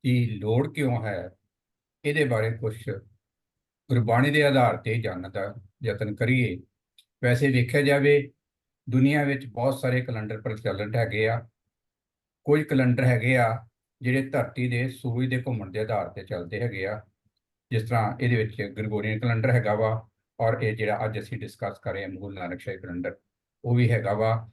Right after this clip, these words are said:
ਜਿਹਦੇ ਵਿੱਚ ਤਿੰਨ ਸੌ ਪੈਂਹਠ ਤੇ oblique ਤਿੰਨ ਸੌ ਛਿਆਹਠ ਦਿਨ ਹੁੰਦੇ ਆ, ਭਾਵ ਜਦੋਂ ਲੀਪ ਈਅਰ ਹੁੰਦਾ ਵਾ, ਉਦੋਂ ਤਿੰਨ ਸੌ ਛਿਆਹਠ ਹੁੰਦੇ ਹੈਗੇ ਆ। ਔਰ ਇਹਦਾ ਐਵਰੇਜ ਸਾਲ ਦਾ ਜਿਹੜਾ ਪੀਰੀਅਡ ਜਿਹੜਾ ਬਣ ਜਾਂਦਾ ਹੈਗਾ ਵਾ, ਤਿੰਨ ਸੌ ਪੈਂਹਠ ਪੁਆਇੰਟ ਟੂ ਫੋਰ ਟੂ ਫਾਈਵ ਦਿਨ ਜਿਹੜਾ ਹੈਗਾ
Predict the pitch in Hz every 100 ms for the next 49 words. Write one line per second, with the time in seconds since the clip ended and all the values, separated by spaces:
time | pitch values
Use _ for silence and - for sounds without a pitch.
0 | _ 127 135 131 120 - - 104 98 110
1 | - 110 123 131 - _ _ _ _ _
2 | _ - 104 104 113 110 110 104 110 -
3 | 107 113 107 - 107 98 101 104 98 92
4 | 98 98 104 123 - 127 117 104 87 87
5 | 87 87 - _ - 123 101 90 101 -
6 | 107 - 123 131 117 110 110 101 110 104
7 | - _ _ _ 131 - 139 127 120 120
8 | 120 131 127 - - 101 104 101 101 92
9 | 95 101 90 87 92 98 85 85 92 92
10 | 104 85 87 87 - _ _ - 107 -
11 | 104 107 110 110 104 98 92 - 110 110
12 | 107 92 104 90 92 87 82 82 85 87
13 | 85 78